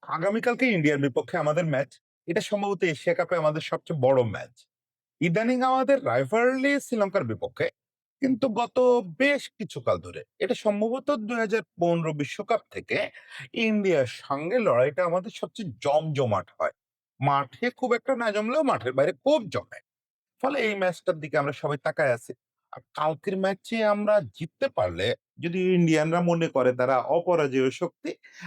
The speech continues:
তারপরও আমরা কালকের ম্যাচে তো জয়ের জন্যই ডাইভ দেবো। কালকের ম্যাচে জিততে পারলে আমরা ফাইনালে চলে যাব, মোটামুটি কনফার্ম। কিছু গাণিতিক হিসাব নিকাশ বাদ থাকবে, forget about that। আমরা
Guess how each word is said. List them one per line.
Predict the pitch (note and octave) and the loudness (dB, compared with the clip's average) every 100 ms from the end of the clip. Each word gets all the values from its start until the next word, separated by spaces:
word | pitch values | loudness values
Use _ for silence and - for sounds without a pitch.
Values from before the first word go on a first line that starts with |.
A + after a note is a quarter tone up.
| - - | -12 -2
তারপরও | B3+ B3+ F3 F2 | 0 0 0 0
আমরা | - G#2 A2+ D3+ | -2 -4 -2 -4
কালকের | - B2 B2 C3 | 0 0 0 -2
ম্যাচে | C3 C3+ E3 | -2 -4 -6
তো | F3+ | -4
জয়ের | F3+ F3 E3+ | 0 2 2
জন্যই | D#3 G#3+ C4+ | 2 0 2
ডাইভ | B3+ C4 | 2 2
দেবো। | A#3 C#4+ D#4+ | 0 -4 -6
কালকের | - B2+ A#2 | -4 -4 -4
ম্যাচে | A2 G#2+ - A2 | -10 -12 -16 -10
জিততে | D3+ - G#3 | -10 -2 -2
পারলে | F#3+ G#3+ C#4 - _ _ - - - | 0 0 0 -2 _ _ -20 -10 -2
আমরা | C3+ A#2+ | 0 0
ফাইনালে | - G#2+ F#2 F#2 F2+ | -2 -6 -4 -6 -6
চলে | F#2+ B1+ | -10 -12
যাব, | C2 - - _ A3 | -14 -14 -14 _ 0
মোটামুটি | D4 D#4+ D4 C#3 A#2 C3 - | 2 2 0 0 -2 -4 -8
কনফার্ম। | E2+ D2+ - F2 _ _ - | -8 -8 -10 -12 _ _ -8
কিছু | D#3 C#4 | -4 0
গাণিতিক | D4 G3 - C3+ | 0 0 -2 -4
হিসাব | D3+ F#3 | -4 -4
নিকাশ | F3+ F3+ F#3 D#3+ | -4 -4 -4 -2
বাদ | E3 - | -2 -2
থাকবে, | G#3+ A3 | -4 -4
forget | - C4 C3+ G2 | -2 -2 -2 -2
about | E2+ E2 | -6 -8
that। | D#2 - - _ - - - | -10 -18 -20 _ -16 -14 -6
আমরা | - E3 F#3 G#3+ E4+ | 0 2 2 2 0